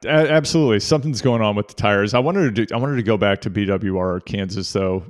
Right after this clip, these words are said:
For people who follow you on Strava, Spencer, they might know you did put in a big altitude block a couple of weeks back. How's the training been going, and what's your objective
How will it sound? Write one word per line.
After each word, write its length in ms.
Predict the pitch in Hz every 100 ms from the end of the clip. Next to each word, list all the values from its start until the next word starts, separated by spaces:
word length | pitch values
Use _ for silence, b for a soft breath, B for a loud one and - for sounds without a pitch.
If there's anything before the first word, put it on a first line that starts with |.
| -
For 160 | -
people 300 | 98 139 135
who 160 | 123 113
follow 280 | 90 110 104
you 160 | 107
on 160 | 98 92
Strava, 480 | - - 95 95 95
Spencer, 420 | - 98 - 98
they 100 | 95
might 180 | 101 101
know 160 | 98
you 140 | 98 101
did 300 | 95 104 87
put 180 | 107 101
in 140 | 95
a 40 |
big 360 | 92 104 98 87
altitude 580 | - 92 - 101 104 85
block 340 | 92 92 -
a 60 | - _ B B B B B
couple 240 | - 113 110
of 80 | 95
weeks 240 | 101 87
back. 320 | - 98 98
How's 300 | - 123 131
the 60 | 131
training 360 | - 120 113
been 160 | 107 107
going, 480 | 107 101 101 98 82
and 280 | 104 98 90
what's 260 | 104 -
your 80 | 104
objective 680 | 95 95 98 - 98 87